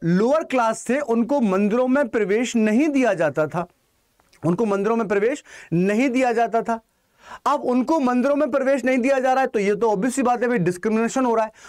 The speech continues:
तो वहां पर क्या किया गया कि एक वहां पर नदी बहती है जिसका नाम है एन्नार, पेन्नार नदी है, ठीक है, पेन्नार नदी में से एक पत्थर निकाला गया और उस पत्थर को निकालकर शिवरात्रि के दिन स्थापित कर दिया गया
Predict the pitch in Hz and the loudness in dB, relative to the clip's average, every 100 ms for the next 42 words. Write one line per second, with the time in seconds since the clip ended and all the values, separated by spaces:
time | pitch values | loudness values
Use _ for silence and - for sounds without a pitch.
0 | - 254 185 208 233 330 269 277 262 220 | -4 -2 0 0 0 -2 0 -2 0 0
1 | 214 160 151 196 - - - 277 - 240 | 0 0 0 0 -4 -12 -6 -4 -2 0
2 | 269 220 208 214 269 220 190 240 240 214 | 0 0 0 0 0 0 0 2 2 0
3 | - 220 233 208 175 226 208 208 240 - | 0 0 0 -2 -2 0 0 0 -2 -6
4 | _ _ _ _ _ _ _ _ 190 220 | _ _ _ _ _ _ _ _ -2 0
5 | 226 196 135 - 208 220 247 247 233 185 | 0 -2 -4 -2 0 0 0 0 0 0
6 | 156 110 220 214 - - - _ - 226 | -2 -2 -4 -4 -8 -20 -20 _ -2 0
7 | 240 269 320 285 269 254 240 226 220 208 | 2 0 0 0 0 2 2 0 0 0
8 | 226 240 220 202 240 240 233 233 240 240 | 0 -2 -4 -4 -2 -2 0 0 0 0
9 | 269 - - - 247 - 226 - 254 254 | -2 -4 -6 -2 -2 -2 -6 -2 -4 -2
10 | 233 202 202 208 262 233 196 196 185 226 | -2 0 0 0 -2 -2 0 -2 -2 -2
11 | 220 247 - 190 170 208 180 185 190 208 | 0 -2 -2 -4 -2 -2 -2 0 0 0
12 | 233 | 0